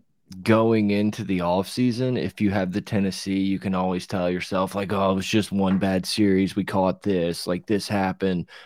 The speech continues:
Whereas, like, the steady downfall that we've seen the last month, you would probably be a little more pessimistic, like maybe some people on this show rolling into the next season.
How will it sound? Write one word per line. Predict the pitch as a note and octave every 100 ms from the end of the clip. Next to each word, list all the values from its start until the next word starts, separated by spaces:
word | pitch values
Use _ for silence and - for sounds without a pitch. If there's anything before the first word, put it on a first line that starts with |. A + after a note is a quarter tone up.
| -
Whereas, | A2 A2 G#2 G2+
like, | G#2 F2+ -
the |
steady | G#2 - A#2 G#2 G2
downfall | F#2+ F2 F#2 F#2 F2+ E2
that | E2 D2+
we've | F2+ F2
seen | - F2+ E2+
the | E2+
last | E2+ E2+ -
month, | F#2+ F2 E2
you | F#2+ F#2
would | -
probably | G2 F#2+ F#2+ F2+ F#2+ E2+ D#2+ - _ _ _ _ _
be | B2 B2
a | B2+
little | A2+ A2
more | G#2+ G2+
pessimistic, | - G#2 G2+ - G2 G2 - F2 -
like | E2+ E2+
maybe | F#2 E2+
some | F2+ F#2 F#2
people | G2 F2+ F2
on | E2 E2+
this | E2
show | - F2 E2
rolling | E2 F#2 F2 E2+
into | E2 E2 D#2+
the |
next | D#2+ C#2 - -
season. | A1 -